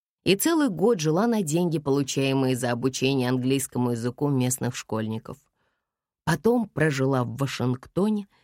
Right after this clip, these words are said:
в Северной Каролине, Теннесси и Джорджии, каждый раз следя за тем, чтобы нас с матерью разделяли тысячи миль. Я жила в Нэшвилле, когда получила письмо. Оно было коротким,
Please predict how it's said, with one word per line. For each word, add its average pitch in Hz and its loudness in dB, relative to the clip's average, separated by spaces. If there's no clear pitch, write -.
в - -2
Северной 156 2
Каролине, 135 0
Теннесси 151 0
и 165 2
Джорджии, 151 -2
каждый 214 2
раз 170 -2
следя 131 2
за 127 0
тем, 139 0
чтобы 123 -2
нас 127 -2
с - -8
матерью 156 -6
разделяли 151 2
тысячи 160 -2
миль. 120 -4
Я 208 2
жила 180 2
в 165 -4
Нэшвилле, 185 -2
когда 151 2
получила 123 0
письмо. 131 -6
Оно 165 4
было 123 0
коротким, 127 -8